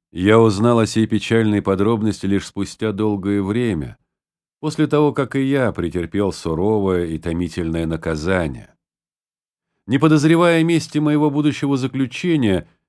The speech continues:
я узнал свою участь лишь в воротах Сан-Лазара. В ту минуту я предпочел бы смерть тому, что меня там ожидало. У меня были самые жуткие представления об этом доме.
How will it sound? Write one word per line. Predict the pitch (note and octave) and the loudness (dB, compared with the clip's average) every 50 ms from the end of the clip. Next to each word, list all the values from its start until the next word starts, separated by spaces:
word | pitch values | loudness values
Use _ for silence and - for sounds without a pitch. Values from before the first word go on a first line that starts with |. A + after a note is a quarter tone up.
| _ _ _ _ _ _ | _ _ _ _ _ _
я | - - A#2 B2+ C3 | 0 2 4 4 4
узнал | B2+ A#2+ A#2+ C#3 C#3+ C#3+ B2+ | 4 4 4 4 4 4 2
свою | - - B2+ C3 C3+ C#3 C3+ | 2 0 2 2 4 2 2
участь | C3 - C3 A#2 - | 0 0 -4 -4 -4
лишь | C3+ B2+ A2 - A#2 | -4 -6 -4 -4 -2
в | |
воротах | G#2+ A#2 A#2+ B2+ B2 A#2 B2 G#2+ - - _ _ | 0 0 2 0 0 -2 -4 -6 -8 -12 _ _
Сан-Лазара. | - - - A#2+ A#2 A2 A2 A2+ A2+ G2+ F2+ F#2+ F#2 E2 D2+ C#2+ C2+ C#2 - - _ _ _ _ _ _ _ _ _ _ _ _ _ _ _ | -12 -6 -4 -2 -2 0 0 0 -2 -2 0 0 0 0 -2 -4 -6 -10 -16 -20 _ _ _ _ _ _ _ _ _ _ _ _ _ _ _
В | - | -8
ту | - A#2+ A2 | -2 0 2
минуту | G#2+ G#2+ G#2+ A2+ B2 A#2+ - - F#2 D#2 - - _ _ _ _ _ _ _ | 2 2 4 4 2 2 0 -2 -4 -6 -6 -10 _ _ _ _ _ _ _
я | - F2 G#2+ A2 | -4 -2 0 2
предпочел | - A2+ G#2+ - A2 G2+ - - B2 A#2 A2 | 2 2 2 2 0 0 0 0 0 0 2
бы | F#2+ G#2+ G#2 | 0 0 -2
смерть | - - - A2 A2+ A2+ A2 G2+ E2 E2 _ | -4 -6 -6 -2 0 0 0 0 -2 -6 _
тому, | - F2+ F2 F#2 G2 G2 F#2 | -10 -8 -4 -4 -2 -4 -4
что | - - - F2 | -6 -8 -8 -6
меня | E2 E2 E2 E2 E2 E2 | -6 -4 -4 -4 -4 -6
там | D#2+ E2+ D#2 D2 D2+ | -6 -6 -8 -6 -6
ожидало. | D2+ D2 D2+ D2+ D2 C2+ C2+ - C#2 B1+ A#1 - - - _ _ _ _ _ _ _ _ _ _ _ _ _ _ _ _ _ _ _ | -8 -6 -6 -8 -8 -8 -8 -8 -8 -8 -10 -16 -20 -20 _ _ _ _ _ _ _ _ _ _ _ _ _ _ _ _ _ _ _
У | G2 | -4
меня | G#2 A#2 A#2 B2 A#2+ | -2 0 2 2 2
были | A#2 A#2+ B2 A#2 A#2+ | 2 2 2 2 2
самые | A2+ - - B2 C3 B2+ B2 A#2+ A#2+ A#2 A2+ A2 | 0 0 0 2 2 2 2 2 2 2 2 2
жуткие | G2+ F2 F2+ G#2 C3 B2 A#2+ - A2+ A#2 A2 | 0 0 -2 -2 -2 -2 -4 -4 -4 -4 -2
представления | A2+ A#2 G#2+ - - - A#2 A#2 A#2 A#2+ B2 A2+ G2 F2+ F2 E2+ | -2 -4 -4 -6 -6 -4 -2 -2 -2 -2 -2 -2 -2 -2 -2 -4
об | E2 D2+ E2 | -4 -4 -4
этом | E2 D#2 F2+ E2 E2 | -4 -4 -6 -8 -6
доме. | D#2+ E2 E2 D#2+ D2+ D2 C#2 C2 - | -6 -4 -4 -2 -2 -4 -6 -10 -14